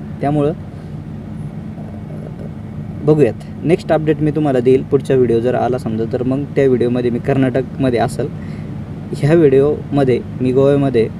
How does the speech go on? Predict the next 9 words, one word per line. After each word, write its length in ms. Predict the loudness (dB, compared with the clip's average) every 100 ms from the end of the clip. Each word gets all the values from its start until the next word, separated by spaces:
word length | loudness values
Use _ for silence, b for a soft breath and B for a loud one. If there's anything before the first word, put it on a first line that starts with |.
| -10 -10 -10 -10 -10 -12 -12 -10 -10 -12 -12 -12 -10 -12 -12 -12 0
बघूयात 340 | 4 6 4
आता 160 | 0 -4
पुढचा 300 | -2 -2 0
व्हिडिओ 200 | 2 0
कर्नाटकमध्ये 600 | 0 0 0 0 2 2
होतो 160 | 2 0
की 120 | -4
गोव्यामध्ये 520 | 2 6 6 4 2
होतो 160 | 0